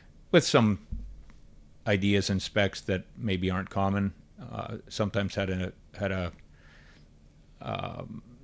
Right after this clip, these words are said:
m-, a little bit of an argument maybe with the salesman that I wanted it this way and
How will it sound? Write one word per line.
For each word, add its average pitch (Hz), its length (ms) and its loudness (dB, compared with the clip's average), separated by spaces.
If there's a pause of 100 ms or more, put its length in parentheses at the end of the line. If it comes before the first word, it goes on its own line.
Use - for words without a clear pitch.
(320)
m-, 117 240 -2
a 123 100 -2
little 101 180 4
bit 95 120 2
of 87 80 -2
an 92 80 0
argument 95 400 2
maybe 98 220 2
with 95 120 2
the 92 80 0
salesman 98 560 0
that 90 180 -2 (240)
I 95 80 -2
wanted 95 360 0
it 98 140 -2
this 98 220 -4
way 101 220 2
and 85 200 -2